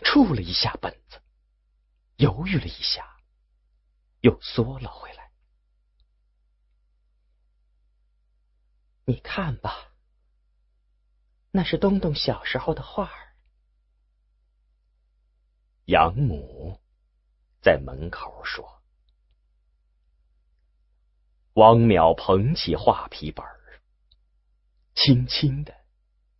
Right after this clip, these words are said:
一页页翻看。每幅画上都有日期，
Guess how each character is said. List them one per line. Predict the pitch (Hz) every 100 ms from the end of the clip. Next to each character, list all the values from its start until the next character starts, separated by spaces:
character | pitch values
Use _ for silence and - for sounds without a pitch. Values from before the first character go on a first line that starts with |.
| _ _ -
一 | 82 76 95
页 | 107 87 65
页 | 69 62
翻 | - 82 78 95
看。 | - - - _ _ _ _ _ _ _ _ _ _ _ _ -
每 | 175 139 123
幅 | - 156
画 | - 202 131
上 | - 117 113 -
都 | - 185 190
有 | 95 78
日 | - 123 -
期， | - - 120